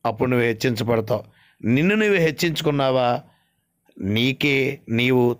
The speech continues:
తగ్గించుకునేవాడిగా ఉంటావు. ఈ విషయాన్ని గమనించి ప్రతివారు వాక్యానుసారంగా నడవాలని మనవి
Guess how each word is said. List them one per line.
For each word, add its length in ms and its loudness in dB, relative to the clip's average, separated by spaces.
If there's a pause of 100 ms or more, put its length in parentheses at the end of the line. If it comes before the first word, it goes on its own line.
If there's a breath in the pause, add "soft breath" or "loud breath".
తగ్గించుకునేవాడిగా 1000 0
ఉంటావు. 380 -2 (160)
ఈ 100 2
విషయాన్ని 460 0
గమనించి 680 -2 (400 soft breath)
ప్రతివారు 800 2 (360 soft breath)
వాక్యానుసారంగా 840 0
నడవాలని 840 0 (200)
మనవి 360 0